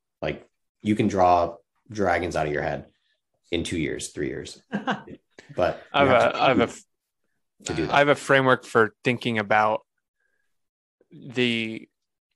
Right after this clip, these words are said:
Speaker 3: learning from a master versus learning from someone just ahead of you. And I think I go back to elementary school when you were in second grade, you didn't want to learn from the eighth graders 'cause they knew things that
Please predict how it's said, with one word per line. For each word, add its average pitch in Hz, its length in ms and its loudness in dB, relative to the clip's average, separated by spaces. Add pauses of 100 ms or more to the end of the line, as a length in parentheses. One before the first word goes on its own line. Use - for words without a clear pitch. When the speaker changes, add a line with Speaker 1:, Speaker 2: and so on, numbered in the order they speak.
(540)
Speaker 3:
learning 131 340 4
from 120 160 2
a 113 60 2
master 113 420 0
versus 110 340 -2
learning 110 260 -2
from 110 220 -8
someone 107 260 -2
just 110 240 -4
ahead 107 200 0
of 104 80 0
you. 123 340 0
And 120 160 -2
I 113 100 0
think 113 240 -6 (160)
I 120 120 2
go 123 80 4
back 117 180 2
to 120 80 0
elementary 113 440 0
school 139 440 4
when 113 180 0
you 113 80 -2
were 110 100 0
in 104 60 -6
second 123 340 -2
grade, 117 420 -2 (640)
you 131 100 -2
didn't 131 180 2
want 117 140 2
to 110 60 2
learn 110 340 0
from 107 520 -6
the 107 80 -6
eighth 110 220 -4
graders 139 500 0
'cause - 380 -8 (200)
they 113 240 2
knew 117 220 -2
things 120 340 0
that 110 160 -2